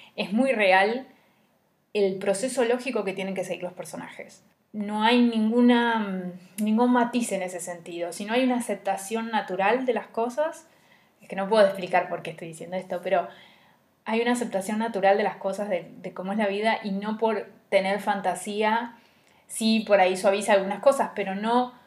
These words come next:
no termina de cerrarlo con un moño perfecto, sino que es muy real pese a ser fantasía. Y es muy lógico, pese a ser fantasía. <laughs> Es, es lógico esa, esa evolución, esos, esos desenlaces. Y creo que eso es un gran logro. Hace un tiempo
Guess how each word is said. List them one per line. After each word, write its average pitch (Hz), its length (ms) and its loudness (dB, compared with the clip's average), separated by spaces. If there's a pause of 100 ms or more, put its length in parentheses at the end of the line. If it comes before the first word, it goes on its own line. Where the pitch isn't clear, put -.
(220)
no 254 200 4
termina 262 360 6
de 214 120 2
cerrarlo 208 460 2
con 190 160 -4
un 202 160 -6
moño 202 280 -6
perfecto, 180 440 -8
sino 202 260 -6
que 233 80 0
es 226 120 -6
muy 262 180 4
real 233 400 4
pese 202 200 -4
a 190 40 -4
ser 190 160 -6
fantasía. 170 640 -10 (480)
Y 196 100 -4
es 190 80 -4
muy 247 160 6
lógico, 190 560 2 (140)
pese 190 200 -4
a 180 60 -2
ser 196 140 4
fantasía. 190 760 -4
<laughs> - 60 -20 (180)
Es, 240 220 4
es 220 140 0
lógico 226 340 0
esa, 196 640 2
esa 196 200 -2
evolución, 170 760 -2
esos, 185 460 0
esos 196 240 -4
desenlaces. 175 840 -6 (140)
Y 240 140 -4
creo 214 200 4
que 202 100 2
eso 202 120 -2
es 196 100 -6
un 190 200 -4
gran 180 260 2
logro. 170 480 -4
Hace 185 300 -4
un 220 80 0
tiempo 240 260 4